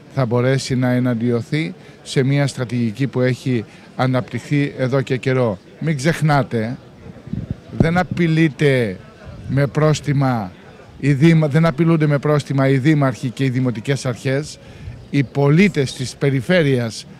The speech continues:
απειλούνται με πρόστιμα, τα οποία πρόστιμα, εάν τελικά επιβληθούν, θα ανοίξουν τους ασκούς του αιώλου. Μεγάλη προσοχή λοιπόν, μεγάλη σύνεση,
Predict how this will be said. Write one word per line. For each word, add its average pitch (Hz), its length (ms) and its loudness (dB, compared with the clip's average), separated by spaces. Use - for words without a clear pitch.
απειλούνται 147 680 4
με 135 140 2
πρόστιμα, 107 720 -4
τα 135 140 2
οποία 156 320 4
πρόστιμα, 165 680 0
εάν 165 540 4
τελικά 160 420 2
επιβληθούν, 160 1080 2
θα 151 180 -2
ανοίξουν 156 680 2
τους 143 220 -4
ασκούς 156 540 0
του 139 160 4
αιώλου. 123 440 4
Μεγάλη 143 420 4
προσοχή 147 380 0
λοιπόν, 147 480 0
μεγάλη 143 500 2
σύνεση, 156 760 2